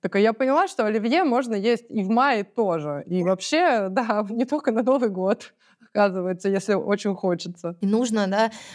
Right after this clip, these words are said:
Speaker 2: э, с-, в том числе питаться так, как хочется и вкусно, но и этим изобилием пользоваться с умом, скажем так, да, всё есть, всё в доступе, мне всё это можно, э, но чего я на самом деле хочу?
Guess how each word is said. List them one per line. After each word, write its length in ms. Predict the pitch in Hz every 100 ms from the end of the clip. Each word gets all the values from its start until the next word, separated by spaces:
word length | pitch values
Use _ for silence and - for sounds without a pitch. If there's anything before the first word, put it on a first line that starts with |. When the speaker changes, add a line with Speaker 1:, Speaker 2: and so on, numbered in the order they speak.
| -
Speaker 2:
э, 140 | 196
с-, 360 | 190 - - 208
в 80 | 208
том 200 | 254 254
числе 540 | 220 - 214 208 170 - -
питаться 380 | 208 226 220 190
так, 140 | 180
как 160 | 190 185
хочется 360 | 196 185 -
и 40 | 180
вкусно, 560 | 170 285 359 294 233
но 200 | 190 202
и 80 | 226
этим 260 | 240 240 220
изобилием 640 | 196 185 247 302 254 202
пользоваться 600 | 190 240 247 214 196 196
с 140 | 196 -
умом, 500 | 220 214 185 160 -
скажем 340 | - 185 180
так, 220 | 175 160 170
да, 140 | 208
всё 200 | 226 220
есть, 400 | 202 247 330 -
всё 160 | - 202
в 40 |
доступе, 500 | 185 269 294 233 185
мне 160 | 170 175
всё 200 | - 214
это 180 | 202 175
можно, 520 | 185 254 226 185 170 - - - -
э, 280 | 160 160
но 260 | 170 208 214 196 - -
чего 260 | 214 226
я 60 | 254
на 120 | 214
самом 340 | 208 214 214 196
деле 240 | 202 202
хочу? 560 | 196 196 196 - 165